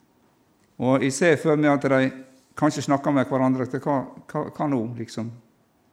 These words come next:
Så går det et stykke, så møter de Zebedeus, som er to sønner,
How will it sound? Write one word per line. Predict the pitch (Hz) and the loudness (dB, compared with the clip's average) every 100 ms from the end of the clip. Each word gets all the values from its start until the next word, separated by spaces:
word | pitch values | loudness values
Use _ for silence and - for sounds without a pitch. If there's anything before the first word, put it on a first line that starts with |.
| _ _ _ _ _ _ _ _ _ | _ _ _ _ _ _ _ _ _
Så | - 160 | -6 0
går | 180 | 4
det | 165 | 2
et | - | 2
stykke, | 156 156 156 175 156 131 _ _ _ _ _ | -2 0 0 0 -6 -18 _ _ _ _ _
så | - 139 | -2 2
møter | 147 147 | 2 0
de | 139 | 0
Zebedeus, | 135 127 131 143 139 165 - - _ _ _ _ _ | 0 0 2 4 2 0 -10 -20 _ _ _ _ _
som | - | -6
er | 131 | -4
to | 151 143 | -2 -2
sønner, | 147 127 131 | 2 2 2